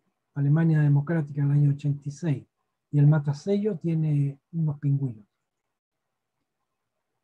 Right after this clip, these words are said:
El pingüino emperador es el que más conocemos y es el más lindo de todos los pingüinos, ¿cierto? Y famoso es, eh, la gran marcha de los pingüinos.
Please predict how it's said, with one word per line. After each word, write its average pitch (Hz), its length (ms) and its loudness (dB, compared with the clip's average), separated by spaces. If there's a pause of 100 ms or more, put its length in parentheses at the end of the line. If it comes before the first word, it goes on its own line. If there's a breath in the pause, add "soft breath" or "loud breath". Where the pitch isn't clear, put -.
(240)
El 156 140 4
pingüino 208 380 4
emperador 208 500 4
es 165 120 4
el 170 140 0 (140)
que 165 120 -2
más 196 200 0
conocemos 190 540 0
y 160 80 2
es 151 80 2
el 156 80 4
más 165 240 0
lindo 160 320 0
de 139 60 -6
todos 165 180 -4
los 147 120 -8
pingüinos, 165 520 -4
¿cierto? 196 400 -12 (680)
Y 147 160 2
famoso 165 600 0
es, 170 200 -4
eh, 160 100 0
la 143 160 0
gran 165 400 2
marcha 190 420 0
de 147 80 0
los 143 140 -2
pingüinos. 165 480 0